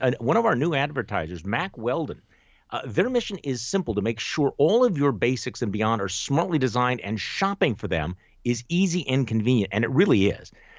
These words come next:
They started from scratch. They engineered their very own fabric, making sure the design process was meticulous so you can count on the fit being the same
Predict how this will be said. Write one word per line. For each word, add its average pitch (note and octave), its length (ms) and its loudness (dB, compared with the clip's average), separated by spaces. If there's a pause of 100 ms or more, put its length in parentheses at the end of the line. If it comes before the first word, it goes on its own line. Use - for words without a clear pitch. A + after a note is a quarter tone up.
(200)
They D3 160 2
started A3+ 420 2
from D3+ 160 -6
scratch. G#2 380 0
They B2 100 -2
engineered F3 480 0
their B2 80 2
very C#3 300 2
own C3+ 220 -4
fabric, A2+ 640 -4
making C3+ 300 -4
sure D#3 220 -4
the C#3 80 -2
design A#2+ 400 -2
process G#2+ 500 -2
was G#2 180 0
meticulous G2+ 680 2
so A#2 100 2
you A#2 160 4
can A#2+ 180 -2
count F#3+ 360 0
on C3+ 140 4
the A2 100 4
fit - 420 0
being B2 220 0
the A2 80 0
same C3 420 2